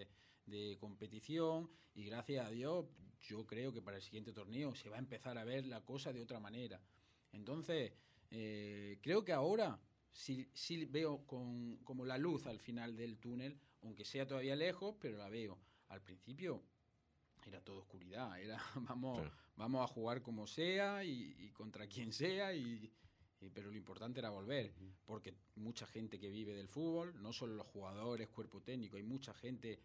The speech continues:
Speaker 1: alrededor de, del negocio del fútbol, entonces eso era lo importante. Pero ahora sí, sí le estoy viendo yo que poco a poco se va a retomar,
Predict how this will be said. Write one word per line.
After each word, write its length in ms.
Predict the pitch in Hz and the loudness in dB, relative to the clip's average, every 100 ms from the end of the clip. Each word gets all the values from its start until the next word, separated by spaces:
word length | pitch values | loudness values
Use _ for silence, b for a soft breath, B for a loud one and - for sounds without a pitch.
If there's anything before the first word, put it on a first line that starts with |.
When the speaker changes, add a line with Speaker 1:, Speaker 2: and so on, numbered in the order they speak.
| - | -10
Speaker 1:
alrededor 500 | 98 101 98 107 110 | -6 -4 -4 -4 -4
de, 300 | 101 101 92 98 | -4 -4 -6 -8
del 180 | 101 98 | -8 -6
negocio 340 | 98 107 104 | -6 -8 -6
del 80 | 98 | -8
fútbol, 340 | - 139 147 151 b b b - | -6 -4 -4 -6 b b b -16
entonces 360 | 101 117 127 117 | -6 -4 -2 0
eso 100 | 127 | 0
era 100 | 113 | 0
lo 80 | 110 | -2
importante. 500 | 101 101 117 110 104 | -4 -6 -4 -4 -4
Pero 260 | 123 123 - | -2 -2 2
ahora 340 | 131 185 214 | 4 6 6
sí, 420 | - 143 120 104 | 4 -2 -2 -4
sí 200 | 110 - | -8 -8
le 80 | 110 | -8
estoy 220 | - 113 | -6 -6
viendo 240 | 107 107 98 | -6 -4 -4
yo 280 | 104 113 113 b b _ | -2 -2 -4 b b _
que 120 | 101 | -10
poco 240 | 98 110 110 | -6 -4 -2
a 80 | 101 | -2
poco 240 | 123 139 | -4 -4
se 140 | 135 | -4
va 80 | 98 | -6
a 40 | 98 | -6
retomar, 520 | 95 90 95 95 | -6 -6 -6 -6